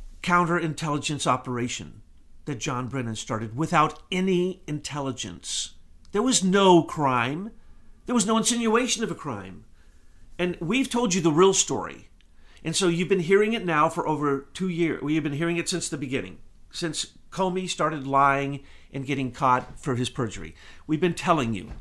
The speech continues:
I'm not gonna tell you that story today. I'm gonna tell you the lies that they put in this one. Oh my gosh. Now, what's interesting is,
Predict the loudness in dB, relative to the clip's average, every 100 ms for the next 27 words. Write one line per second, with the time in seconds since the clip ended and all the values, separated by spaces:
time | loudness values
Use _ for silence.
0 | -16 -20 -20 -20 -20 -20 -20 -16 -10 -10
1 | -10 -16 -20 -20 -2 0 2 2 4 4
2 | 4 2 0 -2 -2 -6 -8 -10 -16 -20
3 | -10 0 2 2 4 6 6 6 8 8
4 | 8 6 4 0 -2 -2 -2 -2 -4 -4
5 | -8 -12 -4 4 6 6 4 4 2 -2
6 | -2 -8 -12 -8 -4 -4 -6 -16 -20 -20
7 | -20 -20 0 2 2 2 0 2 0 0
8 | -2 -4 -6